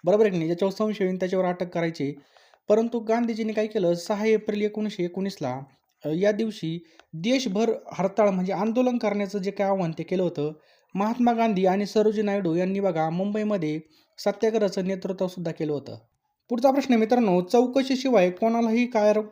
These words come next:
कारागृहामध्ये डांबण्याचा अधिकार सरकारला कोणत्या कायद्यामुळे मिळाले होते? तर मित्रांनो, कोणता कायदा होता? रौलेट कायद्यांमुळे मिळाले होते, लक्षात ठेवायचे रौलेट कायदा, बरोबर. पुढचा प्रश्न आहे बघा, अ, कोणत्या गोलमेज परिषदेला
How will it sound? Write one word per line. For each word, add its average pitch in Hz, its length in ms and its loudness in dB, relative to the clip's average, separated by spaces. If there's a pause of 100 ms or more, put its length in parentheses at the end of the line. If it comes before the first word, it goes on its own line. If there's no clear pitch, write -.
(200)
कारागृहामध्ये 233 680 4
डांबण्याचा 214 540 2
अधिकार 160 380 2 (600)
सरकारला 208 460 2
कोणत्या 214 400 -2
कायद्यामुळे 196 560 0
मिळाले 185 340 0
होते? 139 360 0 (540)
तर 170 40 -2
मित्रांनो, 196 380 -2
कोणता 208 300 0
कायदा 208 260 4
होता? 175 400 2
रौलेट 220 420 2
कायद्यांमुळे 185 640 -2 (120)
मिळाले 160 240 -2
होते, 139 180 -4
लक्षात 156 240 -4
ठेवायचे 151 380 -6
रौलेट 147 360 -2
कायदा, 113 280 -8 (580)
बरोबर. 190 320 2 (800)
पुढचा 233 220 2
प्रश्न 254 240 0
आहे 220 80 2
बघा, 190 220 4 (1400)
अ, 170 280 2
कोणत्या 240 440 2
गोलमेज 254 520 4
परिषदेला 196 680 2